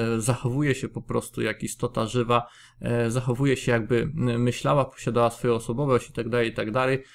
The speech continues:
Po prostu ta świadomość zaczyna, e, kiełkować. Takie jest moje przekonanie, stąd też uważam, że świadome tworzenie tego rodzaju istot byłoby po prostu, e, nieodpowiedzialne i na dłuższą metę, chociaż może się wydawać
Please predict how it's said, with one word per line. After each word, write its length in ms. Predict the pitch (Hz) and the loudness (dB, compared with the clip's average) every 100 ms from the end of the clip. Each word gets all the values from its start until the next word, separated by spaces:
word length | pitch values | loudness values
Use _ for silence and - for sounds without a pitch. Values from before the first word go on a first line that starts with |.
| - - - | -20 -16 -6
Po 100 | 131 | -4
prostu 420 | - 135 - 139 | 0 -2 0 -2
ta 180 | - 131 | 2 0
świadomość 760 | - 123 131 131 123 - 139 120 | 2 0 2 2 0 -2 -2 0
zaczyna, 640 | 127 - - 147 135 120 | 0 -2 2 4 4 2
e, 220 | 120 120 | 0 0
kiełkować. 880 | - - 139 - 143 104 117 - - | -2 4 4 6 4 6 0 -2 -6
Takie 240 | 151 143 135 | -4 0 0
jest 160 | 120 | 2
moje 240 | 127 131 123 | 0 0 0
przekonanie, 600 | - 123 123 127 175 156 | -2 -2 0 0 0 0
stąd 340 | - 156 151 | 0 0 2
też 240 | 175 - | 0 -2
uważam, 480 | - 127 135 135 131 | -4 2 2 2 0
że 260 | 123 131 120 - - - | 0 0 0 -4 -20 -14
świadome 580 | - 180 135 147 135 127 | 0 2 4 4 2 -2
tworzenie 760 | - 123 139 139 131 120 113 | -2 0 2 2 2 0 0
tego 260 | 147 135 127 | -2 2 4
rodzaju 580 | 120 120 127 120 117 - _ - | 4 4 4 4 2 -2 _ -2
istot 420 | 147 - 139 - | -2 2 0 0
byłoby 760 | 123 139 135 123 131 127 123 113 107 127 | 0 2 2 2 4 4 4 0 -6 -6
po 100 | 156 | -6
prostu, 680 | 165 160 - 160 143 127 123 127 123 | -2 -2 0 0 2 2 0 -2 -2
e, 40 | 123 | 4
nieodpowiedzialne 1080 | 151 160 - 160 139 123 147 123 110 110 - | 4 4 4 4 4 4 6 6 4 -2 -2
i 260 | 120 117 - - - | -2 -4 -8 -18 -2
na 100 | 208 | 2
dłuższą 340 | 185 185 - 175 | 4 2 4 4
metę, 300 | 175 175 156 | 4 2 2
chociaż 300 | 165 151 - | 2 0 2
może 280 | 147 147 | 4 4
się 140 | 143 139 | 2 2
wydawać 540 | 127 135 139 127 - | 2 4 4 4 0